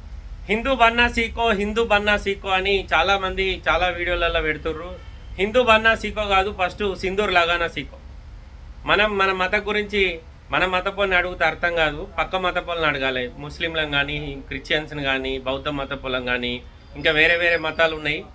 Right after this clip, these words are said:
ప్ర-, ప్రపంచవ్యాప్తంగా. ఆ మత పోల్ని అడిగితే మన మతం గొప్పతనం ఏందో మనకంటే ఎక్కువ వాళ్ళకి ఐడియా ఉంటది.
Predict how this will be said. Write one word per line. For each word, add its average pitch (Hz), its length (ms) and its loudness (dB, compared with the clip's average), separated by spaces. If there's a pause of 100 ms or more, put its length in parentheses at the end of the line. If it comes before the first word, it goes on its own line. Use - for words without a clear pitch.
(160)
ప్ర-, 135 100 2
ప్రపంచవ్యాప్తంగా. 143 880 0
ఆ 147 140 2
మత 143 300 -4
పోల్ని 170 180 0
అడిగితే 160 360 0
మన 147 200 -2
మతం 139 420 -2
గొప్పతనం 156 480 -2
ఏందో 151 200 -2
మనకంటే 147 480 0
ఎక్కువ 139 180 -2
వాళ్ళకి 127 320 0
ఐడియా 117 220 0
ఉంటది. 101 300 -12